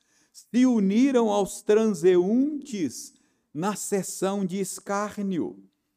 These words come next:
Verso trinta e um: "De igual modo, os principais sacerdotes com os escribas, escarnecendo entre si, diziam:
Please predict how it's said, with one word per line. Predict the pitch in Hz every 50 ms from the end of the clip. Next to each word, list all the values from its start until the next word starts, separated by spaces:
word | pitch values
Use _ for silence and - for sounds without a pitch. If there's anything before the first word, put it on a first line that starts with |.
| _ _ _ _ _ _ _ _ _ _ _ -
Verso | 110 123 190 208 196 - - 185
trinta | - - 180 190 185 - 185
e | 185 165 165
um: | 175 175 160 139
"De | 113 117 156 190
igual | 185 147 117 117 135 156 208 254 262
modo, | 254 214 175 165 175 180 165 160 214 262 269 240 - - _ _ _ _ _ _ _ _ _ _
os | - 156 160 156 - -
principais | - - - 226 220 220 - - 175 - - _ 175 196 226 247 233 -
sacerdotes | - - 214 190 - - 196 170 151 139 131 139 165 196 214 208 - - 190 170 -
com | - 190 185 180
os | 180 147 139
escribas, | 160 147 143 - - - - 185 190 226 247 233 233 233 233 226 226 - - - _ _ _ _ _ _ _ _ _ _ -
escarnecendo | 180 240 277 285 - - - - - _ - 220 202 175 180 185 180 170 160 151 - - - - 208 233 247 240 226 208 190 185
entre | 196 196 180 - 175 180 170 160
si, | 165 - - - 233 254 214
diziam: | 202 240 226 156 147 214 285 302 302 247 - -